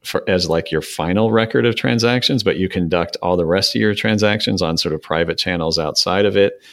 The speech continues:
and then dump them back onto the blockchain just to, like, um, only use that intensive cryptographic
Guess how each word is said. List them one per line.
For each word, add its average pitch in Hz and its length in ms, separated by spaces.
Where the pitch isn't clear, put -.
and 82 100
then 85 140
dump 87 220
them 85 140
back 87 240
onto 87 200
the 82 100
blockchain 87 540
just - 160
to, 87 100
like, 73 320
um, 73 520
only 104 360
use 92 480
that 82 440
intensive 87 720
cryptographic 82 840